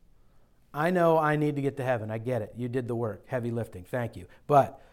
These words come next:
uh, here's how this is gonna go. You're gonna give me that. You're going to give me salvation. And in turn,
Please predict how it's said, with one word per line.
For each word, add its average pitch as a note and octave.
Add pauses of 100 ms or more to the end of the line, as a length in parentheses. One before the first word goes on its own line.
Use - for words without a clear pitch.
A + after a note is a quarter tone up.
(400)
uh, C3 (1000)
here's E3
how D#3+
this C3+
is A#2+
gonna B2+
go. - (680)
You're F#3
gonna G3
give F3
me C#3
that. A2 (1120)
You're F3+
going G3
to F#3+
give F#3
me E3+
salvation. D#3+ (1120)
And D3+
in D#3+
turn, F3